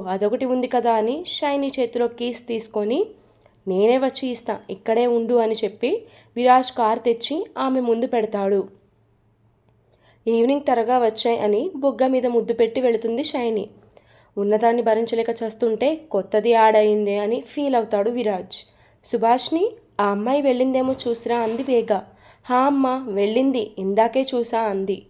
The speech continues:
"విరాజ్ ఎక్కడా?" అని అడిగింది వేగ. "బాబుగారే ఆ అమ్మాయిని పంపించారనుకుంటా," అని చెప్పింది సుభాష్ని. "అరగంట అయింది విరాజ్ బయటకు వెళ్ళి, ఇంకా రాలేదేంటి?" అని ఆలోచించింది వేగ. "ఆ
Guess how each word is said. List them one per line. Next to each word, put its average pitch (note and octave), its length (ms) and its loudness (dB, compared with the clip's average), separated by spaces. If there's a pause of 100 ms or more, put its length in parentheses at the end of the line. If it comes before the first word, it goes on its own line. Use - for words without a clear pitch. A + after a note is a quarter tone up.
(640)
"విరాజ్ A#3+ 340 4
ఎక్కడా?" C#4 260 2
అని C4+ 160 2
అడిగింది B3 400 -2
వేగ. A3+ 260 0 (540)
"బాబుగారే G#3+ 640 6
ఆ D4+ 120 6
అమ్మాయిని C#4 340 2
పంపించారనుకుంటా," B3+ 1040 -2
అని A#3+ 140 0
చెప్పింది A#3 460 -4
సుభాష్ని. A#3 560 -2 (500)
"అరగంట G#3 400 0
అయింది C4 420 2 (160)
విరాజ్ G#3+ 360 -2
బయటకు A#3+ 360 0
వెళ్ళి, G#3 260 0 (100)
ఇంకా F#3+ 320 2
రాలేదేంటి?" B3+ 720 0 (500)
అని B3+ 160 0
ఆలోచించింది A#3+ 720 0
వేగ. A#3 280 -2 (720)
"ఆ F3+ 80 -6